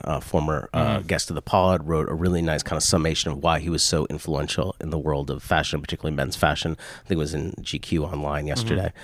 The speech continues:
Speaker 1: But it was weird because I've never been a fan, but yesterday before I took off my flight, I was reading, I think, How to Spend It from the F T, and there was an article about him and his collaboration with the lead designer for, uh, Mercedes,
Speaker 2: Yep.
Speaker 1: Dahmer.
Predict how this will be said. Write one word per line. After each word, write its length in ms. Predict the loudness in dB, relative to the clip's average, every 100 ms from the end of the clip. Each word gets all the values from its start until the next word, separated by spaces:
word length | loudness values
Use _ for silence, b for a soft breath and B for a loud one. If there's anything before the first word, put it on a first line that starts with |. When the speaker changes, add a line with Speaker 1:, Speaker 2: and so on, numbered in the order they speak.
| B B 6
Speaker 1:
But 100 | 10
it 40 |
was 160 | 10 10
weird 240 | 10 10
because 200 | 8 6
I've 160 | 4 2
never 180 | 6 8
been 120 | 10 6
a 20 |
fan, 240 | 6 6
but 100 | 8
yesterday 460 | 6 4 6 8 8
before 320 | 6 6 6
I 40 |
took 200 | 6 4
off 140 | 4 6
my 140 | 4
flight, 260 | 6 6 8
I 20 |
was 120 | 8
reading, 240 | 6 6 4
I 60 |
think, 180 | 2 2
How 140 | 4 2
to 80 |
Spend 300 | 2 2 2
It 60 | 2
from 160 | 2 2
the 100 | 0
F 160 | -2
T, 300 | 4 4 4 B B B B
and 120 | 6 8
there 40 |
was 120 | 8
an 100 | 4 4
article 300 | 6 6 8
about 200 | 8 6
him 360 | 6 6 6 4
and 120 | 4
his 140 | 4 2
collaboration 580 | 4 4 6 4 4 2
with 120 | 4
the 240 | 2 2 4
lead 260 | 2 2
designer 540 | 2 2 2 2 2 2
for, 400 | 2 2 4 2 0
uh, 120 | 2 2
Mercedes, 600 | 2 4 6 6 4 6
Speaker 2:
Yep. 120 | 8
Speaker 1:
Dahmer. 260 | 10 8